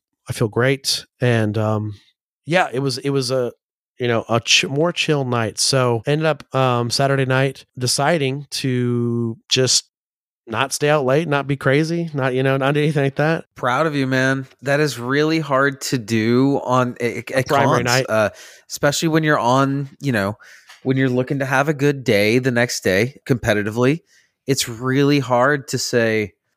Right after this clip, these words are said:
Speaker 2: "I'm sorry, fellas, I gotta go to sleep. I only see you guys four or five times a year, but I have to go to sleep."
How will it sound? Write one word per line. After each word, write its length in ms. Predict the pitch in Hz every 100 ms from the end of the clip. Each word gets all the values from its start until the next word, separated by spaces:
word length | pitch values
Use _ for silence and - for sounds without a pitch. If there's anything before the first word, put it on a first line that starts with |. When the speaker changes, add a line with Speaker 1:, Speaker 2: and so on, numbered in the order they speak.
| _ -
Speaker 2:
"I'm 160 | 101 101
sorry, 420 | - 120 117 135
fellas, 640 | 135 147 143 175 175 - - -
I 140 | 87 82
gotta 340 | 90 101 131
go 160 | 139 147
to 80 |
sleep. 340 | 143 175 135 - -
I 160 | 107 107
only 340 | 120 143 143
see 200 | - 139
you 160 | 135 135
guys 460 | 135 135 135 131
four 380 | - - 143 135
or 40 |
five 280 | 135 131 131
times 320 | 135 135 127
a 60 | 131
year, 240 | 123 139
but 160 | 139 123
I 80 | 95
have 340 | 90 87 95 -
to 100 | 110
go 100 | 120
to 80 |
sleep." 340 | 120 151 165